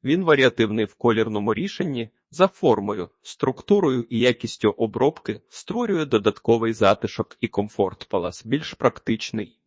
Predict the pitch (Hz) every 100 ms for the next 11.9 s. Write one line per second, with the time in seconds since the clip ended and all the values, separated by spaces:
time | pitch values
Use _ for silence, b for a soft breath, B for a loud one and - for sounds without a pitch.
0 | _ - - 202 190 165 113 110 110 151
1 | 160 151 - 113 110 131 120 104 - 110
2 | - 101 101 76 - 85 - _ _ 113
3 | 123 - - 202 190 170 147 113 98 104
4 | - _ - 127 147 - 113 104 101 120
5 | 185 175 - 120 110 - 139 175 165 -
6 | 110 - 101 95 87 - 104 - _ -
7 | 202 - - - 107 92 117 180 190 190
8 | 123 110 92 82 _ _ 131 127 131 170
9 | 185 180 160 131 117 - 214 208 175 127
10 | 110 - 135 170 165 - 202 - 165 123
11 | - 104 107 110 110 135 175 185